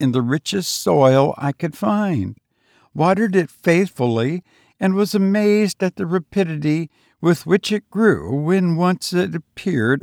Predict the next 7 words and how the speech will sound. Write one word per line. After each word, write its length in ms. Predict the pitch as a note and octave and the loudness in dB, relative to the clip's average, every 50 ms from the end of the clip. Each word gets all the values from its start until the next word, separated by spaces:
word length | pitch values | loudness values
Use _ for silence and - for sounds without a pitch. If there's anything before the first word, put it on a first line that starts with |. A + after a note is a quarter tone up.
| - | -4
above 520 | - F#3 D#3+ - _ - C3 B2 B2 A#2 A2+ | -8 -8 -8 -6 _ 0 0 0 0 -2 -2
the 180 | C3+ C#3 D3+ | -4 -4 -2
earth. 640 | F3 G3+ A3 G#3+ - C#3+ C#3 C3 - _ _ _ _ _ _ _ _ _ _ _ _ _ _ _ _ _ | 0 0 0 -2 -4 -6 -10 -16 -20 _ _ _ _ _ _ _ _ _ _ _ _ _ _ _ _ _
I 100 | - F#3 | 0 0
told 380 | G3 - - A3+ A3+ A3+ A3+ G3+ | 0 0 2 4 4 6 6 4
no 260 | G3+ G3+ G#3+ A3 G#3 | 2 2 2 2 2
one, 480 | F#3 D3+ B2+ A2 G2 F2 E2+ E2 E2 | 2 0 0 -2 -2 -4 -8 -12 -14